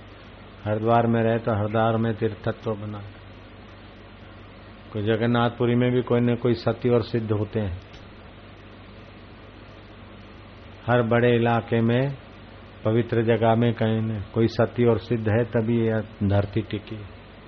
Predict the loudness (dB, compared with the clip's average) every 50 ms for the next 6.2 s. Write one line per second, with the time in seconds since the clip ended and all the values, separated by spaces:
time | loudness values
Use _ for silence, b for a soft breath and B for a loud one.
0 | -20 -20 -20 -20 -20 -20 -20 -18 -14 -12 -10 -10 -6 -4 -4 -4 -4 -4 -8 -10
1 | -10 -10 -14 -16 -18 -20 -20 -20 -20 -20 -20 -20 -20 -20 -20 -20 -20 -20 -20 -20
2 | -20 -20 -20 -18 -8 -2 0 2 4 4 4 4 4 2 2 4 4 2 2 2
3 | 2 2 2 2 2 4 4 4 4 2 2 2 2 2 4 4 4 2 2 2
4 | 0 2 2 4 4 2 2 2 2 2 2 2 2 2 0 2 0 0 0 2
5 | 2 2 2 2 2 2 2 0 -4 -8 -2 0 0 0 0 0 2 2 2 2
6 | 2 -2 -4 -4